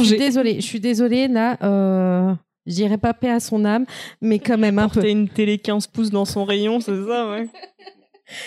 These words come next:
Speaker 1: Non, non, non, non, le pauvre, je suis pas d'accord. Euh, il... Franchement, il avait tout préparé. J'ai vu le boulot.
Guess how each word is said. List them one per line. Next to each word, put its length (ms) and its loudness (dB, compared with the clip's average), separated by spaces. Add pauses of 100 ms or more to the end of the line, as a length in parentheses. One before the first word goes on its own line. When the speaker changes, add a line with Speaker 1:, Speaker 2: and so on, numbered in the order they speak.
(140)
Speaker 1:
Non, 200 2
non, 160 2
non, 160 2
non, 160 2
le 140 2
pauvre, 240 -2
je 60 -10
suis 100 -12
pas 160 -2
d'accord. 300 -2 (360)
Euh, 420 4 (540)
il... 400 0 (260)
Franchement, 500 2
il 140 4
avait 200 2
tout 140 -2
préparé. 760 0
J'ai 220 2
vu 120 2
le 80 0
boulot. 360 2